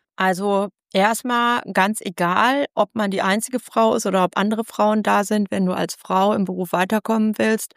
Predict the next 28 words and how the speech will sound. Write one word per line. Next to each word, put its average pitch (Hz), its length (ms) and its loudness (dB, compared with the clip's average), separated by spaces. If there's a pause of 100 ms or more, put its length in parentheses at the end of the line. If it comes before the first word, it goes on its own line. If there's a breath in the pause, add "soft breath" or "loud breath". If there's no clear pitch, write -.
und 185 100 4
mit 190 140 0
den 196 180 4
Männern 180 300 2
mithalten 202 480 0
willst, 190 200 0
musst 175 200 -2
du - 40 -2
immer 185 140 2
ein 170 80 2
Stück - 260 -6
besser 147 320 0
sein, 147 380 -2
also 160 260 0
inhaltlich. 156 720 0 (160)
Das - 360 0 (320)
muss 220 240 2
man 214 160 2
sich 196 220 -2
einfach 196 280 0
immer 185 280 2
wieder 175 220 2
vor 180 200 0
Augen 160 260 -2
führen. 151 460 -6
Also 175 220 0 (120)
da 185 280 2
wird 190 220 0